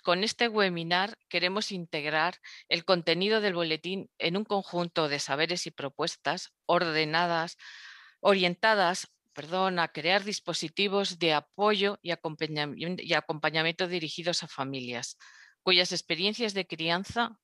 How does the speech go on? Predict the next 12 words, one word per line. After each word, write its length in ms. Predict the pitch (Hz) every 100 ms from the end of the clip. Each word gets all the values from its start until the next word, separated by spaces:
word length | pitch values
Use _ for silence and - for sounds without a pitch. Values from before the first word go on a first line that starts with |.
| _
pasan 360 | 156 151 139 127
por 200 | 131 131
afrontar 420 | 135 147 143 180
la 140 | 160
privación 480 | 139 131 123 - 180
material 640 | 165 - 131 135 139 185 _ - _
y 100 | 185
el 100 | 170
estrés 400 | 165 - 185 185
que 100 | -
esto 260 | 156 - 156
genera, 540 | - 120 110 101 101